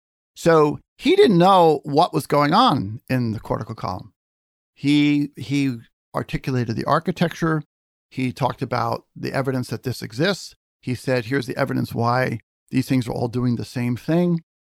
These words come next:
And, uh, but he didn't, uh, know what, what it was. And it's kinda hard to imagine what it is that this algorithm could be doing. But that was essentially the core of our research. That's what we've been focused on for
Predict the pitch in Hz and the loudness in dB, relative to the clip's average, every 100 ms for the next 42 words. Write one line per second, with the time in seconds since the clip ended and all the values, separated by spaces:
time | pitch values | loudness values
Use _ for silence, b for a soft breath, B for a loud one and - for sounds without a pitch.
0 | _ _ - 123 123 123 - 120 123 123 | _ _ -6 -2 0 -2 -2 -4 -2 -2
1 | 135 135 131 131 _ - 127 120 123 120 | -2 -2 -2 -4 _ -8 -2 0 2 0
2 | 135 _ _ 131 131 131 123 131 104 123 | -4 _ _ -2 0 0 0 0 0 -2
3 | 131 - 160 131 151 156 143 190 233 - | -2 0 2 4 2 4 2 4 2 0
4 | 120 139 147 147 151 127 113 _ _ _ | 2 2 4 4 4 2 -4 _ _ _
5 | _ _ - 135 131 - 127 - - 123 | _ _ -2 0 0 -4 -8 -8 -6 -2
6 | 120 127 123 - 113 127 277 311 120 110 | 0 -2 -2 -6 -6 -2 2 2 0 -6
7 | - _ _ _ - 165 208 202 - 170 | -12 _ _ _ 0 2 4 2 0 -8
8 | - 233 - 170 127 - 143 147 131 131 | 0 2 4 0 0 -2 2 2 2 2
9 | 131 131 190 - - 139 - 135 131 131 | 0 0 -4 -8 -6 -6 -4 -6 -2 -2
10 | 120 117 - 120 123 - 104 104 110 | 0 -4 -4 -8 -8 -8 -10 -8 -12